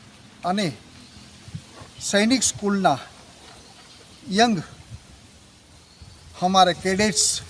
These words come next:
बहनों ने आज शहीदों को श्रद्धांजलि दिया और हमारा जो कारगिल का विजय दिन था, इसका सेलिब्रेशन किया।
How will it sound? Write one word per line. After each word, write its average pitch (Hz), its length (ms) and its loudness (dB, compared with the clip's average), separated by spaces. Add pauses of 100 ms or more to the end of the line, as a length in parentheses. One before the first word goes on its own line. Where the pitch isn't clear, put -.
बहनों 175 360 4
ने 127 160 -6 (380)
आज 170 280 4 (920)
शहीदों 202 460 2
को 208 160 -2
श्रद्धांजलि 175 640 -2
दिया 202 320 -6 (800)
और 208 320 2 (300)
हमारा 226 380 8
जो 202 340 -2 (100)
कारगिल 196 480 2
का 208 200 4
विजय 180 420 0
दिन 180 240 -2
था, 139 280 -6 (500)
इसका 160 260 0
सेलिब्रेशन 151 680 -6
किया। 117 320 -12